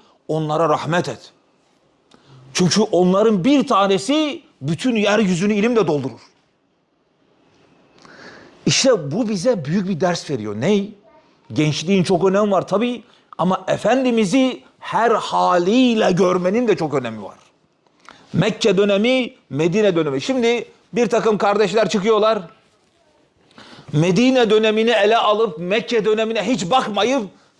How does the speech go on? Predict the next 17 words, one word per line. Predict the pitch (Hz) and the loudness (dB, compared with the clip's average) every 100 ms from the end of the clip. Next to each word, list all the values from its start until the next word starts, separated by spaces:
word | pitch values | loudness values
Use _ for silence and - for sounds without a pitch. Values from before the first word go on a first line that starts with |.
| - | -8
<laughs> | 185 - _ _ | -8 -8 _ _
bu | 147 233 | 0 2
memlekette | 226 214 214 220 220 226 | 2 2 0 0 0 2
yaşayan | 208 175 240 | 0 2 0
çoğu | 202 247 254 | 2 2 2
insana | 190 247 247 | 0 0 0
kafir | 220 226 226 190 | 2 2 0 -2
diyorlar, | 185 208 | 0 0
Müslüman | 208 202 214 214 208 | -2 -6 -2 0 0
değil | 220 165 | 0 0
diyorlar. | 165 208 214 - - - - | 0 0 -2 -10 -20 -20 -6
Beddua | 156 233 170 240 240 208 | -2 0 0 2 2 2
eden | 190 226 226 | 0 0 -2
edene, | 196 190 196 226 233 | -2 -2 0 0 0
yanlış | 214 214 226 214 | 0 0 -2 -2
söyleyen, | 214 208 220 220 190 | -2 0 0 0 -2
yal-, | 202 | -4